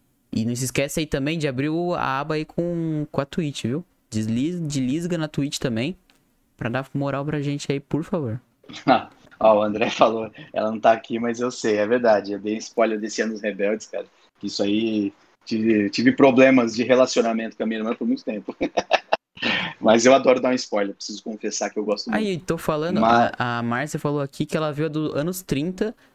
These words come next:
Speaker 1: e dois mil e cinco e a
Speaker 2: Esse de
Speaker 1: Monstros
Speaker 2: dois mil e cinco.
Speaker 1: Kings. Então,
Speaker 2: Isso,
Speaker 1: você não
Speaker 2: obrigado,
Speaker 1: assistiu
Speaker 2: Márcia.
Speaker 1: o antigão mesmo.
Speaker 2: Não, eu assisti o de dois mil e cinco. Esse,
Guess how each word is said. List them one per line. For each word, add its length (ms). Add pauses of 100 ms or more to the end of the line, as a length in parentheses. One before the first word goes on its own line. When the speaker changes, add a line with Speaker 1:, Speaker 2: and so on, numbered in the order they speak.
(380)
Speaker 1:
e 120
dois 240
mil 100
e 60
cinco 600 (480)
e 140
a 80
Speaker 2:
Esse 340
de 80
Speaker 1:
Monstros 20
Speaker 2:
dois 140
mil 80
e 40
cinco. 300
Speaker 1:
Kings. 280 (400)
Então, 400
Speaker 2:
Isso, 280
Speaker 1:
você 60
não 60
Speaker 2:
obrigado, 300
Speaker 1:
assistiu 160
Speaker 2:
Márcia. 280
Speaker 1:
o 60
antigão 420
mesmo. 360 (440)
Speaker 2:
Não, 580
eu 100
assisti 320
o 40
de 100
dois 180
mil 80
e 20
cinco. 480
Esse, 420